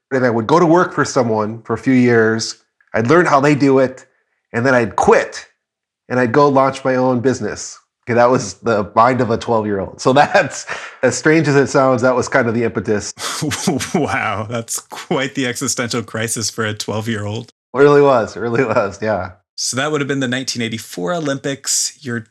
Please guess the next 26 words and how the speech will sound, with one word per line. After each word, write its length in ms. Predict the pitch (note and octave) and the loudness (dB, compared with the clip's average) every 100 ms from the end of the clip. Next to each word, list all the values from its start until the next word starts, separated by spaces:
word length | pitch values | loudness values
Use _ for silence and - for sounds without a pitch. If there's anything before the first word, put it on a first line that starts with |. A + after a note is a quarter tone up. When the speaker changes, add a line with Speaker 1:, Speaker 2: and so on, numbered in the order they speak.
| - | -14
Speaker 2:
twelve-ish, 840 | - - C#3+ F3 F#3+ F#3+ F3+ - | -16 -8 -6 -4 -6 -6 -4 -6
which 200 | D#3 C#3+ | -6 -6
means 340 | D3 D3 C#3+ C3 | -4 -4 -2 -2
you're 160 | C3 | -4
graduating 640 | A#2+ A2 B2 C3+ C3+ B2+ A#2+ | -4 -4 -4 -4 -4 -6 -8
college 500 | B2+ B2+ C3 A#2 B2 | -8 -6 -6 -6 -6
right 140 | A#2+ | -6
around 200 | B2 B2 | -4 -6
the 60 | A#2 | -6
time 300 | - A#2+ A#2+ | -6 -6 -6
the 100 | G#2 | -8
public 380 | - A#2 A#2 | -8 -6 -6
web 240 | A2+ A#2 A#2+ | -4 -4 -4
is 180 | A#2 - | -6 -6
coming 300 | A#2+ A#2 A#2 | -6 -4 -4
into 140 | G#2+ | -4
existence 640 | G#2+ A2+ B2+ - B2+ A2+ | -6 -4 -4 -4 -4 -4
in 100 | A2+ | -4
nineteen 420 | A2 B2 - A#2 G#2+ | -4 -6 -8 -6 -4
ninety-two-ish. 1400 | G#2 A2 G#2 - - D3+ F#3 G3 G#3 G#3 - - - - | -4 -6 -6 -6 -4 -6 -6 -6 -6 -4 -4 -4 -6 -8
How 300 | - - E3 | -8 -4 -4
did 160 | F3 D#3+ | -4 -4
you 80 | |
discover 400 | D#3 D3+ D#3 C#3+ | -4 -4 -4 -6
the 100 | C#3 | -4
web? 360 | C#3 D3 A2+ | -4 -4 -6